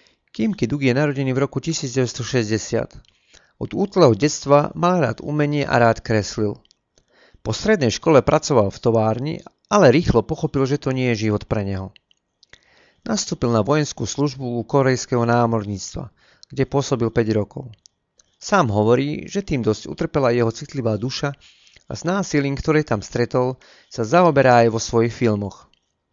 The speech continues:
Ako tridsaťročný sa vybral na tri roky do Paríža, kde bol očarený európskou kultúrou, ktorou sú napáchnuté aj jeho filmy. V Paríži sa živil maľovaním obrazov, ktoré sám predával na ulici.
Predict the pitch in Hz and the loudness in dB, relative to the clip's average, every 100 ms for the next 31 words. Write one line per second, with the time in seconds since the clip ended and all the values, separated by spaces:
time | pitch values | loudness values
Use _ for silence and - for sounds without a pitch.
0 | _ - - _ _ _ - - 127 190 | _ -20 -20 _ _ _ -10 -6 -2 -2
1 | - 123 117 127 - 151 165 135 135 160 | 0 2 2 0 -2 -2 0 2 2 2
2 | 143 117 151 151 135 135 120 123 - 110 | 2 2 0 0 0 -2 0 0 2 2
3 | 107 98 - - _ _ _ _ 117 117 | 2 -2 -8 -14 _ _ _ _ -2 0
4 | 107 113 - 170 143 120 107 110 - 143 | 2 0 0 0 2 2 0 -4 -2 2
5 | 143 135 - 117 - 131 127 113 110 110 | 2 0 -4 -4 -2 -2 -2 -2 -2 -2
6 | 101 - _ _ _ _ _ - - 175 | -6 -14 _ _ _ _ _ -8 2 2
7 | 120 123 117 123 123 113 117 - 113 110 | 2 0 0 2 2 2 -4 0 0 2
8 | 107 101 117 101 98 87 _ _ _ _ | 0 0 -2 -2 -4 -10 _ _ _ _
9 | _ _ _ _ _ _ - 208 214 135 | _ _ _ _ _ _ -6 -2 0 0
10 | 151 - 131 156 147 117 131 135 127 123 | 0 0 0 2 2 4 4 4 2 0
11 | 123 113 110 92 104 107 113 - - 156 | -2 2 2 2 -6 -10 -18 -20 0 2
12 | 139 123 113 123 117 113 110 107 107 104 | 2 2 2 2 4 4 4 0 -2 -2
13 | 101 - | -4 -8